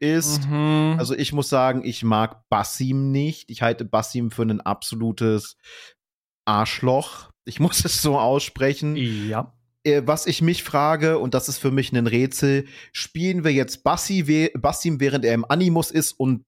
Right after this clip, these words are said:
Speaker 1: seine eigene Erinnerung quasi auffrischt? Oder sind wir diesmal wirklich in der Zeit unterwegs? Weil das wäre mal was komplett anderes. Das wäre
Speaker 2: Soll
Speaker 1: mal
Speaker 2: ich
Speaker 1: ein
Speaker 2: die
Speaker 1: anderer
Speaker 2: Frage
Speaker 1: Platz.
Speaker 2: beantworten?
Speaker 1: Nein, sollst du natürlich nicht, weil du hast
Speaker 2: Okay.
Speaker 1: da definitiv mehr Informationen. Für mich wäre das ein Spoiler.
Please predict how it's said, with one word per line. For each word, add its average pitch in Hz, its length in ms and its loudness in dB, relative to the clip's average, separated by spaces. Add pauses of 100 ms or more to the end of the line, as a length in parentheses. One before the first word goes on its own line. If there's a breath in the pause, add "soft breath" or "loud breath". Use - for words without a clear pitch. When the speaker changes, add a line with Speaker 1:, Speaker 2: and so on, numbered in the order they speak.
(100)
Speaker 1:
seine 127 300 2
eigene 139 440 2
Erinnerung 202 520 0
quasi 180 400 0
auffrischt? - 640 0 (400 loud breath)
Oder 131 600 2
sind 147 300 -6
wir 123 340 2 (240 loud breath)
diesmal 131 1000 0 (560)
wirklich 117 680 0
in 104 120 2
der 95 140 2
Zeit 95 300 0
unterwegs? 95 680 0
Weil 104 120 2
das 98 160 -2
wäre 113 180 2
mal 104 220 0
was 98 160 -4
komplett 107 380 -4
anderes. 101 680 -2 (260)
Das - 140 -14
wäre 117 120 0
Speaker 2:
Soll 104 40 0
Speaker 1:
mal 98 80 0
Speaker 2:
ich 98 60 -2
Speaker 1:
ein 98 80 -2
Speaker 2:
die 113 100 -6
Speaker 1:
anderer 113 200 0
Speaker 2:
Frage 117 120 -2
Speaker 1:
Platz. 110 140 0
Speaker 2:
beantworten? 131 580 -8
Speaker 1:
Nein, 160 300 2
sollst 156 320 0
du 135 60 2
natürlich 117 520 0
nicht, 180 360 0
weil 107 140 2
du 135 160 0
hast 135 160 -2
Speaker 2:
Okay. 160 100 2
Speaker 1:
da 143 60 0
definitiv 131 380 -4
mehr 131 120 0
Informationen. 123 460 -2
Für 123 120 -2
mich 131 180 0
wäre 110 80 2
das 104 140 0
ein 104 80 -4
Spoiler. 113 500 0